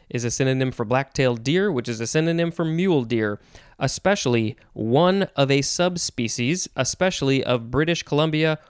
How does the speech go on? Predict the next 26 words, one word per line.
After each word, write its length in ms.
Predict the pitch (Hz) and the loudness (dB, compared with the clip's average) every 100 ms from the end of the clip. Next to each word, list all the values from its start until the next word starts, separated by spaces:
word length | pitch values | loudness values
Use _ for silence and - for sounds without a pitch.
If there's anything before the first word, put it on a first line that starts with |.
| _ - | _ 2
Oregon, 500 | 151 165 147 147 147 - - | 4 4 4 0 -2 -6 -6
and 280 | 117 110 104 | -2 -2 2
Washington. 680 | 131 - 120 123 110 98 - - _ - | 2 2 -2 -2 -4 -4 -10 -16 _ -12
And 260 | 110 107 107 | -4 -4 -2
the 60 | |
scientific 440 | - 123 120 117 117 | 0 0 0 -4 -2
name 320 | 120 135 143 | 0 0 -2
is 440 | - 117 117 113 - _ - _ _ _ _ | 0 0 0 -4 -12 _ -20 _ _ _ _
Odocoileus 1300 | - 175 170 175 165 - 185 208 151 139 170 - - - _ _ _ - | 2 4 6 2 2 2 4 6 6 4 2 -2 -10 -16 _ _ _ -2
hemionus 880 | 165 180 156 196 147 185 - - - _ _ - | 0 4 4 4 4 2 -2 -8 -14 _ _ 0
columbianus. 1120 | 151 175 190 151 170 247 123 - - - - - _ _ _ _ _ _ _ - - _ | 4 4 4 2 0 0 0 -2 -4 -6 -8 -14 _ _ _ _ _ _ _ -20 -20 _
That 320 | 151 123 131 - | -4 -2 -2 -2
is 200 | 139 127 | -4 0
what 200 | 139 156 | 0 0
it 140 | 170 | -2
says. 520 | - 180 135 120 - - _ _ - - - | 0 0 0 -2 -6 -10 _ _ -20 -20 -8
I 120 | 113 | -6
am 120 | 110 | 0
not 240 | 139 156 | 0 0
making 300 | - 139 139 | 0 0 2
this 160 | 131 - | 0 0
up. 240 | 110 - - _ - _ | -2 -4 -12 _ -20 _
Next 400 | 135 156 170 - | 0 2 0 -2
is 240 | - 147 127 | 2 2 2
black 480 | 120 135 139 - - | 2 2 2 -2 -4
tea, 460 | 170 151 123 117 | 0 0 0 -2